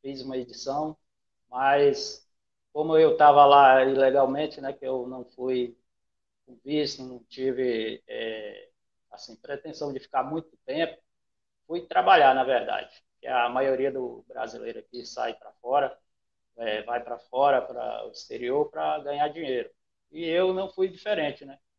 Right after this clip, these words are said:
nessa parte aí. Mas como eu tinha deixado minha esposa com meu filho pequeno, pequeno, e aí não deu pra ficar muito tempo longe deles. Mas ainda consegui ficar três anos.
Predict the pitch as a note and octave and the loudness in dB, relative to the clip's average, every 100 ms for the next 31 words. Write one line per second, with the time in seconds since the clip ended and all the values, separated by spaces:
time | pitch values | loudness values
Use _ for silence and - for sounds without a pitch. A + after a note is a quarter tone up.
0 | _ _ B2+ - A#2 B2 A#2 - C3 - | _ _ -14 -14 -14 -8 -10 -8 -12 -14
1 | _ _ _ _ _ _ _ _ _ _ | _ _ _ _ _ _ _ _ _ _
2 | _ _ E3 G#3 G#3 G3+ - F#3 F#3+ F#3 | _ _ 6 8 8 4 -4 -2 2 2
3 | E3+ F3+ E3+ D#3+ - D#3 D3+ D#3 D3+ - | 0 -4 -2 -2 0 -2 -4 -10 -12 -14
4 | C#3 D3+ D#3 C#3+ C#3 C#3 C3+ - C3 C3 | -2 0 0 -2 -8 -14 -14 -12 -18 -20
5 | _ _ C3+ D#3 - _ _ _ _ _ | _ _ -10 -10 -12 _ _ _ _ _
6 | C3 C#3+ D3+ C3+ C#3+ C#3+ C#3+ D#3 D#3 E3+ | -10 -8 -6 -6 -2 0 0 -2 -4 -6
7 | E3 _ _ _ _ _ _ _ D3+ D#3 | -12 _ _ _ _ _ _ _ -6 -4
8 | C#3+ - C#3+ C#3 C#3 _ A2+ C3+ C3 - | -6 -8 -14 -16 -20 _ _ -10 -10 -12
9 | A2+ _ _ A#2 B2+ C3 A#2 A2+ A2+ A2+ | -20 _ _ -18 -14 -14 -14 -12 -12 -12
10 | _ _ _ A#2+ B2 C#3 D3+ - C#3+ D3 | _ _ _ -18 -16 -14 -16 -16 -20 -20
11 | C#3+ D3 C#3+ D3 - D#3 B2 B2 A2+ | -20 -14 -10 -10 -8 -10 -8 -12 -14